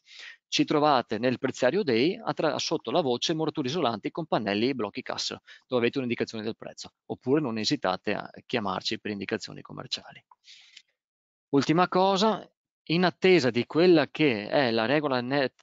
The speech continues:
termica, eh, tecnica verticale per le chiusure d'ambito,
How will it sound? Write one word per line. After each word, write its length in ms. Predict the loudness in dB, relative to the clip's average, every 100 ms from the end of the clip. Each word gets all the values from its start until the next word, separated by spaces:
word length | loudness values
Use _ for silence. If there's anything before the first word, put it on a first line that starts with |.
| _
termica, 640 | -2 0 -2 0 2 2
eh, 380 | 0 0 -2 -2
tecnica 400 | 0 0 0 2
verticale 840 | 2 2 0 0 2 2 2 -2 0
per 260 | 4 4 4
le 320 | 4 4 2
chiusure 340 | -2 -4 -2 2
d'ambito, 560 | 2 2 2 2 0